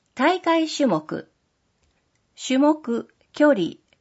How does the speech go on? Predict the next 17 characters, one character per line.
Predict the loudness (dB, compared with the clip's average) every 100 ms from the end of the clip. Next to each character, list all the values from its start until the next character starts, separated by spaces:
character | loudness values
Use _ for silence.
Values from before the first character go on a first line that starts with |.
| -4
対 | 0 0
象、 | -2 -2 -2 -2 -6 -12 _
ス | -20 0
タ | 2 2
ー | -2
ト、 | -6 -8 _ _
制 | -6 4 4 6
限 | 4 2
時 | -2 -4
間 | -4 -4 -6 _ _ -4
の | -2 -2
順 | -4 -4 -4
に | -4
読 | -4 -2
み | -2
ま | -4
す。 | -10 -16 -20